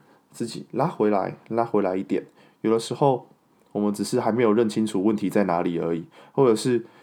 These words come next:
有的时候我们就是还没相信自己可以改变这些事情。所以说，当这个时候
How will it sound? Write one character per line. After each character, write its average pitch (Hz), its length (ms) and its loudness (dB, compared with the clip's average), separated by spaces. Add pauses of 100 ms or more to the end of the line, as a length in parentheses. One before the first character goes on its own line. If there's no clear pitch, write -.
有 101 140 4
的 98 40 4
时 110 140 -2
候 131 100 4
我 107 140 6
们 90 340 -2
就 - 80 -6
是 107 260 2
还 - 140 -2
没 131 140 2
相 160 180 2
信 156 140 0
自 139 100 -2
己 87 280 -10 (280)
可 - 140 -2
以 107 80 4
改 95 160 2
变 101 160 2
这 104 80 2
些 101 140 6
事 101 180 -6
情。 143 300 -10 (460)
所 156 120 0
以 - 20 2
说， 143 320 2 (140)
当 180 180 2
这 190 100 2
个 151 80 6
时 104 200 0
候 110 280 4